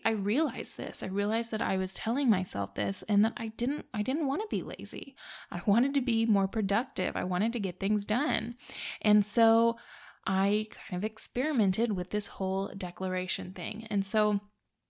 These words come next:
you know, just the easiest, um, the easiest thing to do, and this is what I did, was just identify that negative belief.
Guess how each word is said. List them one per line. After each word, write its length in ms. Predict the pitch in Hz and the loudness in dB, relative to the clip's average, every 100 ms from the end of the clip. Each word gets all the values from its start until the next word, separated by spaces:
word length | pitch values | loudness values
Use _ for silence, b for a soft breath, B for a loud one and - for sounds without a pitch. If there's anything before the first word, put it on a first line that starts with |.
| _ - | _ 0
you 80 | 208 | 4
know, 100 | 202 | 6
just 240 | 196 208 - | 4 0 -2
the 220 | - 208 | -2 0
easiest, 680 | 240 285 294 208 - - - B B B - | 0 2 4 4 2 -4 -8 B B B -8
um, 600 | 190 180 175 175 175 214 196 | -4 -2 -4 -6 -8 -8 -6
the 160 | - | 0
easiest 380 | 208 254 262 247 | 2 2 0 2
thing 200 | 226 208 | 4 4
to 80 | 190 | 4
do, 300 | 233 180 175 | 4 2 2
and 120 | 185 | 0
this 140 | 185 | -2
is 140 | 196 196 | -2 0
what 100 | 196 | -2
I 80 | 180 | -2
did, 340 | 196 254 185 | 0 2 2
was 380 | 196 190 185 - | 0 -2 -2 -6
just 280 | - 185 - - | -4 -4 -4 -6
identify 680 | 185 185 180 233 269 240 240 | -8 -6 0 0 0 -2 -2
that 180 | 208 190 | -2 -2
negative 360 | 175 180 185 | -2 -4 -4
belief. 560 | 220 208 156 151 - - | -2 -2 -4 -6 -12 -20